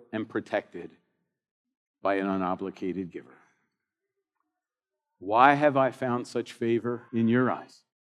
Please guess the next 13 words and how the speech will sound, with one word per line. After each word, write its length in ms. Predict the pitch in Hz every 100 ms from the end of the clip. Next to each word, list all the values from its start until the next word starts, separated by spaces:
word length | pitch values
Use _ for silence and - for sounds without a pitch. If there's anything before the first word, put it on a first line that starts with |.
| _ _ _ _ _ _ _
that 180 | 101 101
you 120 | 101
notice 440 | 98 98 101 - 85
me, 280 | - - _ _ _ _ -
a 60 |
foreigner?" 420 | 85 - - _ _ _ _ _ _ _ _ _ _ _ _ _ _ _ _ _ -
And 100 | 95
if 80 | 95
we 120 | 127
live 180 | 143 117
with 140 | 110
that 200 | 110 127
attitude, 560 | 107 87 82 92 87